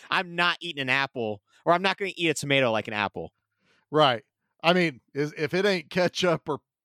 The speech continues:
Speaker 2: p-, t-, uh, pizza <laughs> sauce, I ain't eating
Speaker 1: Yeah,
Speaker 2: tomato
Speaker 1: yeah,
Speaker 2: anyway.
Speaker 1: that shit is not happening on my watch. I'm not be like,
Speaker 2: No.
Speaker 1: "Mm, tomaco."
Speaker 2: <laughs> To-,
Speaker 1: Not
Speaker 2: to-,
Speaker 1: happening.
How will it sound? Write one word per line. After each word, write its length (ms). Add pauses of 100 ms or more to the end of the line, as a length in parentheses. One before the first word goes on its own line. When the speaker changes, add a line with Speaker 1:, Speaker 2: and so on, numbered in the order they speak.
Speaker 2:
p-, 120
t-, 180
uh, 160
pizza 300
<laughs> 80
sauce, 320
I 140
ain't 160
eating 120
Speaker 1:
Yeah, 80
Speaker 2:
tomato 380
Speaker 1:
yeah, 80
Speaker 2:
anyway. 200
Speaker 1:
that 140
shit 200
is 140
not 260
happening 360
on 100
my 200
watch. 340
I'm 100
not 140
be 60
like, 140
Speaker 2:
No. 200 (340)
Speaker 1:
"Mm, 420 (260)
tomaco." 1040 (100)
Speaker 2:
<laughs> 120
To-, 160 (120)
Speaker 1:
Not 180
Speaker 2:
to-, 60
Speaker 1:
happening. 440